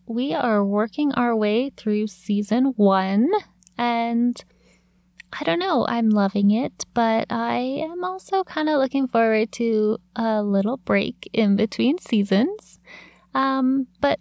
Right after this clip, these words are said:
I would love to know what you think, so,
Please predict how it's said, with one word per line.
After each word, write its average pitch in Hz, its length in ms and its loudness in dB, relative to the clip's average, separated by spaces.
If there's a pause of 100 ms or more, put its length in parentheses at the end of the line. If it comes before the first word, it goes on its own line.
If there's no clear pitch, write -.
I 262 220 -4
would 262 200 -6
love 240 220 -4
to 254 140 -2
know 240 340 2
what 220 480 -2
you 254 320 2 (100)
think, - 520 -4
so, 196 720 2